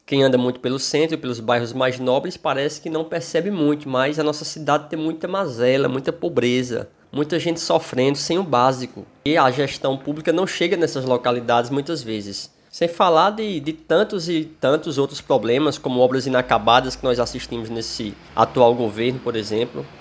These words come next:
Uma cidade que não tem emprego para as pessoas, a juventude sai do ensino médio, entra numa, numa universidade, se forma, mas fica a ver navios, né? Ou vai se preparar para um concurso público, que a cidade também não faz concurso, tem que fazer concurso fora daqui,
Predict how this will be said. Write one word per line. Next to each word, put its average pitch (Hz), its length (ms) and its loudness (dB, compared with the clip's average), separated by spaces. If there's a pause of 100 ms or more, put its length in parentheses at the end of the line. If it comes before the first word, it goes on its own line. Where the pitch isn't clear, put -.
(100)
Uma 139 140 -2
cidade 143 540 4
que 135 360 -4 (140)
não 143 180 6
tem 165 200 0
emprego 147 360 2
para 151 120 2
as 139 100 -2
pessoas, 135 600 -2
a 120 120 2
juventude 135 540 0
sai 131 220 0
do 131 80 -2
ensino 127 320 -6
médio, 135 400 0
entra 135 160 -2
numa, 127 360 -4
numa 120 140 -4
universidade, 123 640 2
se - 100 -12
forma, 156 480 -2
mas 147 500 -2 (220)
fica 151 240 -4
a 160 60 4
ver 165 180 -2
navios, 135 680 -2
né? 135 260 -6
Ou 175 180 2
vai 165 240 0
se - 160 -12
preparar 135 420 0
para 131 120 0
um 131 40 -4
concurso 131 380 -12
público, 117 400 -12
que 147 60 0
a 139 80 6
cidade 127 400 0
também 131 260 0
não 160 140 2
faz 147 340 0
concurso, 156 500 -8
tem 127 140 -8
que - 60 -14
fazer 123 240 -2
concurso 127 360 -8
fora 127 240 2
daqui, 156 460 -2